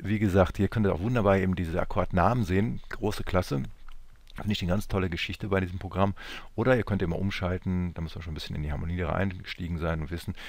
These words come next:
das Intervall, also eins bedeutet, ist der Grundton des Akkordes, drei ist der sogenannte Terzton, der dritte Ton in der Durtonleiter kann man auch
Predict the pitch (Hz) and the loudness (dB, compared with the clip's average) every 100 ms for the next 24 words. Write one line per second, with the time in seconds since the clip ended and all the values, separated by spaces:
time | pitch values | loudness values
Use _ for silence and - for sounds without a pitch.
0 | - - - - - - 87 85 76 87 | -14 -16 -6 -4 -4 -4 0 0 4 6
1 | 85 - 82 - - 90 101 - 85 80 | 4 2 -6 -10 -2 0 0 -4 -8 -8
2 | - - 85 80 95 110 110 107 101 95 | -8 -10 -10 -4 -2 -2 0 2 2 0
3 | - - 90 90 - - 82 87 90 90 | -4 -2 0 0 -6 -2 2 4 4 0
4 | - - - - - - 80 78 - - | -6 -10 -8 -8 -10 -8 -6 -6 -4 6
5 | 98 107 - - 98 98 92 - - - | 10 10 6 -2 0 -2 -4 -10 -12 -12
6 | - 87 - 101 - - 98 95 87 82 | -6 -6 -4 -4 -6 -6 -2 0 0 0
7 | 76 - - - 110 - 95 92 92 92 | -2 -6 -12 -2 -2 2 2 2 2 -2
8 | 85 87 | -2 -4